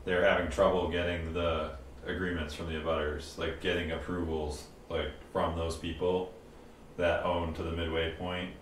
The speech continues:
This is what Fran said, so I don't know, that's, if anybody's watching that's out there, it says that they were never approached.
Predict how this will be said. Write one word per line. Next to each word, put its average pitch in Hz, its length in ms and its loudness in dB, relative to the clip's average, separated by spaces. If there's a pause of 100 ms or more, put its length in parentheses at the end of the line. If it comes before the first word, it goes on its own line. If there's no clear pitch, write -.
(200)
This 90 120 0
is 87 120 -2
what 90 260 4 (460)
Fran 87 380 0
said, 76 380 -2
so 82 100 0
I 80 100 4
don't 95 180 0
know, 85 280 -2
that's, - 380 -4 (560)
if - 60 -8
anybody's 85 260 0
watching 92 500 4
that's - 200 0
out 87 200 6
there, 90 140 2
it 82 60 0
says 87 240 -2
that 80 340 2
they 90 140 -2
were - 80 2
never 90 540 0 (420)
approached. - 640 6